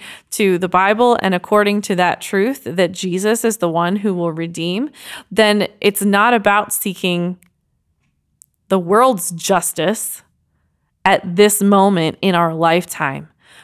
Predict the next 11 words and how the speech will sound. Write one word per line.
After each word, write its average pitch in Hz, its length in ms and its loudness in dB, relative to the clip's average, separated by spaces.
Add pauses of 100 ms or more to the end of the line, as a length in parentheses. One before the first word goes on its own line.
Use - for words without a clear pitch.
(100)
but 202 180 6
recognizing 175 880 0
that 170 360 0 (100)
the 196 100 2
justice 196 500 0
of 170 200 -2
God 185 460 2 (1400)
will 220 500 4
be 185 540 0 (760)
brought 196 360 2
forth - 720 -8